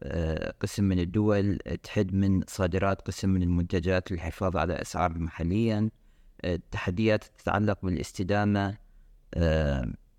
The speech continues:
وال-، والتحديات الأخرى تتعلق بالبيئة والإنتاج ال-، اللي هو يحافظ على البيئة، آه، بعيدًا عن التلوث. فكل هذه التحديات، آه، طبعًا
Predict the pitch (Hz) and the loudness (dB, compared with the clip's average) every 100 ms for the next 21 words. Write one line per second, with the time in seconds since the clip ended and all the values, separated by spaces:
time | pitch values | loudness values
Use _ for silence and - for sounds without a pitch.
0 | - 92 90 87 85 80 78 73 - - | -4 0 2 4 4 2 2 -2 -6 -12
1 | - - 82 82 82 73 69 69 - - | -12 -4 0 4 4 2 0 -4 -8 -8
2 | - 87 101 101 98 87 82 - 101 - | -4 0 2 2 2 0 -2 0 -2 0
3 | - - 98 95 - 87 82 87 110 78 | -2 0 0 0 0 0 0 0 0 2
4 | 101 98 - - _ _ - - 95 90 | 0 -2 -6 -20 _ _ -18 -2 2 2
5 | 80 90 104 98 98 - - - 78 82 | 2 2 4 4 4 0 -8 -2 0 2
6 | 78 78 73 - - - - 73 85 90 | 2 2 0 -2 -6 -6 -4 -2 0 2
7 | 92 90 95 - 85 - 87 87 98 78 | 2 2 -2 -2 -4 -2 -2 0 2 2
8 | 90 90 85 - 80 80 85 92 92 85 | 2 2 0 -2 -4 -2 0 2 2 0
9 | 85 82 - 82 101 107 101 - _ - | 0 -2 -2 0 2 2 0 -8 _ -20
10 | - - - - 98 90 - _ - 151 | -20 -20 -8 0 2 2 -2 _ -2 0
11 | 135 127 117 - 98 90 95 101 113 117 | 2 2 2 0 -2 0 2 4 2 0
12 | - - 90 87 82 76 95 85 92 90 | -8 -6 -2 0 0 -2 0 2 2 2